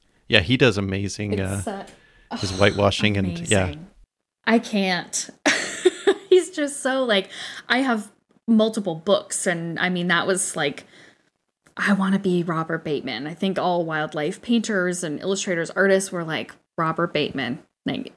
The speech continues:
Speaker 2: so my husband actually bought that for me, and, uh, it was a huge surprise. I'd always said, "I love an original, but hey, we'll take a, a print." <laughs> So yes, it's my inspiration.
Speaker 1: Yeah, he was, uh, he was on the podcast, and he was a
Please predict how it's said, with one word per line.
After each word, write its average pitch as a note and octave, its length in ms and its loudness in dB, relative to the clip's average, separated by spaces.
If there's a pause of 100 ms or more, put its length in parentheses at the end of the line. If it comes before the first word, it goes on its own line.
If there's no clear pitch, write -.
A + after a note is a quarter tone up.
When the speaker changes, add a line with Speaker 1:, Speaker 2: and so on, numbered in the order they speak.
Speaker 2:
so F3+ 340 2
my F3+ 140 -2
husband G#3 380 2
actually - 300 -2
bought F3 280 -6
that F3 240 -2
for F#3+ 200 -2
me, D#3+ 260 -4 (340)
and, F3+ 300 0
uh, F3 40 0
it E3 60 0
was E3+ 180 -6
a - 40 -8
huge A3 260 0
surprise. F3 600 -2
I'd D#3 160 -2
always E3+ 240 -2
said, D#3+ 320 -4 (400)
"I - 40 -2
love C4 240 4
an C#4 100 4
original, G3 800 0 (240)
but A3+ 220 0
hey, A3 500 0 (100)
we'll A3 160 0
take A3+ 300 0
a, C4 260 0
a C4+ 120 2
print." C#4 500 -2 (160)
<laughs> - 500 2 (360)
So G3 340 2
yes, F3+ 340 2
it's G#3 140 -6
my G#3+ 80 0
inspiration. F#3 680 -2
Speaker 1:
Yeah, G#2 60 -2
he G#2 80 -4
was, F#2+ 380 -4
uh, G2 280 -2 (180)
he - 140 0
was A2 140 6
on G2+ 80 4
the F#2 60 0
podcast, F#2+ 520 0
and G#2 80 0
he F#2 140 0
was F#2+ 200 -2
a - 160 -4